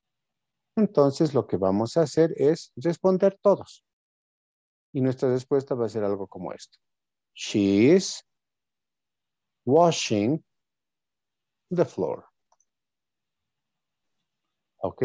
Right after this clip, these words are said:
"she's washing the floor." No está la respuesta concluida, solamente les voy a poner pautas para que practiquemos. En algunos casos que hay algo que aclarar,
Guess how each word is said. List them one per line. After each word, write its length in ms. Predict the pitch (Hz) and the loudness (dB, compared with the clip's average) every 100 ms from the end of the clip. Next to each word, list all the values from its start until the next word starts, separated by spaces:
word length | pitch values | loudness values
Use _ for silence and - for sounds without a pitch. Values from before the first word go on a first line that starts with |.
| 175 | -2
"she's 320 | - 120 95 | -2 -2 0
washing 500 | 95 98 98 123 110 | 4 4 2 0 -2
the 100 | 98 | -2
floor." 460 | - - - - _ _ _ _ _ _ _ _ _ _ _ _ _ | -8 -12 -14 -18 _ _ _ _ _ _ _ _ _ _ _ _ _
No 420 | 123 123 135 147 170 | 4 6 6 4 0
está 320 | 113 - 113 | -6 -2 0
la 140 | 110 | 2
respuesta 580 | 117 127 - 139 139 156 _ _ - 190 _ _ _ _ _ | 0 -2 2 2 2 -6 _ _ -20 -20 _ _ _ _ _
concluida, 880 | 127 127 127 - 190 156 143 180 190 _ _ _ _ | 0 0 0 -2 0 0 0 -2 -2 _ _ _ _
solamente 540 | - - 110 104 101 107 | -14 -6 -2 -2 -6 -8
les 120 | 101 | -2
voy 120 | 110 | 0
a 60 | 104 | 0
poner 280 | 117 117 113 | -4 -6 -4
pautas 400 | 110 113 143 - | -6 -6 -10 -8
para 200 | 135 127 | -8 -4
que 120 | 135 | -6
practiquemos. 840 | - 98 95 - 78 - - - _ _ _ _ | -8 -12 -12 -10 -10 -10 -18 -20 _ _ _ _
En 240 | 190 160 160 | 0 2 4
algunos 560 | 156 180 233 160 101 | 2 2 2 2 -2
casos 480 | - 98 92 - - | 0 0 0 -8 -10
que 140 | - | -2
hay 160 | 104 104 | 2 2
algo 380 | 92 104 123 123 | 4 2 2 0
que 100 | 160 | -2
aclarar, 500 | 160 135 120 147 | -2 -4 -2 -4